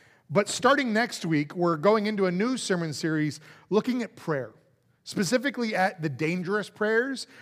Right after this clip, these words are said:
that maybe we're willing to pray, but we aren't necessarily thinking about all the repercussions as to what that might be, uh, the, the prayers that we should be praying but perhaps are a little too afraid to pray. So that's starting next week. So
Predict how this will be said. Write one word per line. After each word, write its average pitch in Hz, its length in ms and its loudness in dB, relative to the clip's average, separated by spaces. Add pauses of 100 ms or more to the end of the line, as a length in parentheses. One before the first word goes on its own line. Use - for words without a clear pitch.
(160)
that 175 300 0
maybe 220 300 2
we're 196 220 4
willing 180 400 2
to 160 100 -2
pray, 185 460 2
but 170 360 -2
we 156 140 -4
aren't 214 220 0
necessarily 196 840 0 (260)
thinking 196 360 -4
about 160 220 2
all 165 260 2
the 160 80 2
repercussions 160 1000 -4 (300)
as 165 240 -2
to 175 100 0
what 175 260 2
that 180 180 -2
might 165 320 -4
be, 185 260 -4 (260)
uh, 147 160 0
the, 160 240 4
the 156 120 0
prayers 196 360 4
that - 120 -6
we 170 100 0
should 185 320 0
be 196 140 0
praying 190 340 0
but 170 140 -4
perhaps 143 520 -6 (520)
are 165 140 2
a 165 40 6
little 175 240 4
too 180 300 0
afraid 127 580 -2 (420)
to 143 120 -6
pray. 113 320 -8
So - 160 -2
that's 208 180 4
starting 202 340 4
next 185 280 -2
week. 156 160 -2
So 170 240 -2